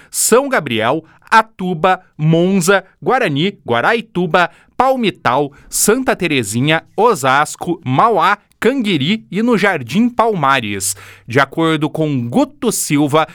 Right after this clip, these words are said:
o asfalto traz, além de mais segurança e mais conforto,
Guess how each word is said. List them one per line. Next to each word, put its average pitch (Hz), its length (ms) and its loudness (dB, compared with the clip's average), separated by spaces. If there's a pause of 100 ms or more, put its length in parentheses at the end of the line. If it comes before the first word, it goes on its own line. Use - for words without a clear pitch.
(220)
o 262 80 0
asfalto 208 600 0
traz, 117 500 -2
além 143 360 0
de 170 160 0
mais 233 380 -2
segurança 175 760 -2
e 127 60 0
mais 117 340 0
conforto, 190 760 -2